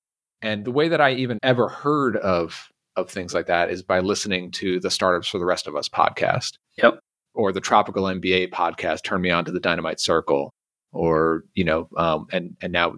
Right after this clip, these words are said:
Speaker 1: like, the Productize, uh, community that, that, that I have here is, you know, kinda linked with this podcast. And it's, I, I think it's a really great way for people to discover communities and then discover people, like guests who come on the podcast. And then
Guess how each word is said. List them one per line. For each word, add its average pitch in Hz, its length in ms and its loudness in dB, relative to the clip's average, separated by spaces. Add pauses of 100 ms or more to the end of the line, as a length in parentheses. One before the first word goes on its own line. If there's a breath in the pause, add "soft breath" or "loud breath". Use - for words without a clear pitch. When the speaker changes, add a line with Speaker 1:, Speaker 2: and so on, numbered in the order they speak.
Speaker 1:
like, 82 200 -6
the 92 80 -14
Productize, 90 760 0 (220)
uh, 90 320 0
community 92 400 0
that, 87 240 -2
that, 85 300 0 (220)
that 95 100 -4
I 87 80 -2
have 90 260 2
here 87 260 0
is, 82 280 -6 (260)
you 113 100 0
know, 90 120 0
kinda 92 180 -2
linked 90 340 -2
with 90 140 -4
this 117 180 6
podcast. 78 720 -2
And 90 120 2
it's, - 260 -2 (540)
I, 110 180 2
I 117 80 4
think 147 220 -2
it's - 140 0
a 117 40 -2
really 120 340 2
great 113 240 2
way 104 440 2 (560)
for 101 420 2 (200)
people 110 320 0
to 101 340 -4
discover 120 800 2
communities 151 680 -2
and 104 120 0
then 98 60 -2
discover 101 440 2
people, 120 500 0
like 87 200 -2
guests 95 320 0
who 98 80 -4
come 104 180 -2
on 95 120 0
the 95 60 -2
podcast. 107 540 2
And 92 100 -4
then 92 200 -2